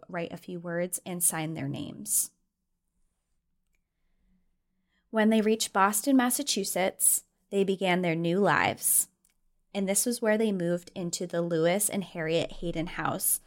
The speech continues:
which is preserved in the National Historic Site that we talked about earlier. And they lived here for the next two years. Here, while they were living there, William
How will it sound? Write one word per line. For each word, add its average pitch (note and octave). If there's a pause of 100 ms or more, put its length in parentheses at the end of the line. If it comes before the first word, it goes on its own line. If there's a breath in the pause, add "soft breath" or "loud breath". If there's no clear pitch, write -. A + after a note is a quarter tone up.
(200 soft breath)
which F3+
is E3+
preserved E3+
in D#3+
the D3+
National -
Historic D3
Site -
that -
we -
talked -
about -
earlier. F2 (760 soft breath)
And G3+
they G3
lived F#3+
here E3+
for -
the F3+
next -
two G3+
years. - (680)
Here, D4
while C4+
they A3+
were G#3
living G#3
there, G#3
William G#3